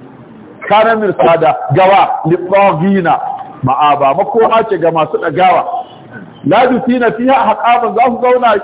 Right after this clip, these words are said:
shekaru aru, aru, aru, aru, aru, aru ba fita. La yazuquna fiha bardan, ruwan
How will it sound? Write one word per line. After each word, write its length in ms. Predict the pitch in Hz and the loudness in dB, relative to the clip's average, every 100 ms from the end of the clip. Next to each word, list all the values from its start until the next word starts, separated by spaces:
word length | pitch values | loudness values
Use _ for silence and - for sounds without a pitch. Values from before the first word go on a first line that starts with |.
| - - | -8 -6
shekaru 540 | 208 202 - - 285 - | -2 0 0 -2 -2 0
aru, 240 | - 330 233 | 2 2 2
aru, 240 | 240 262 160 | 0 0 -2
aru, 260 | 226 285 | -2 0
aru, 220 | 240 240 269 226 | 0 -2 -2 -2
aru, 220 | 226 240 | -2 -2
aru 200 | 208 190 180 | -2 -2 -4
ba 120 | 151 | -4
fita. 200 | 123 - - - - - - - - - - - - | -6 -14 -20 -20 -20 -20 -20 -20 -20 -20 -20 -10 0
La 100 | 220 | 2
yazuquna 560 | 262 254 254 254 254 233 - | 2 0 -2 -2 -2 -2 0
fiha 340 | 240 220 226 180 | 0 2 0 0
bardan, 460 | 247 247 190 202 - - - - | 0 0 0 -2 -2 -12 -14 -4
ruwan 320 | 165 185 190 | 0 0 0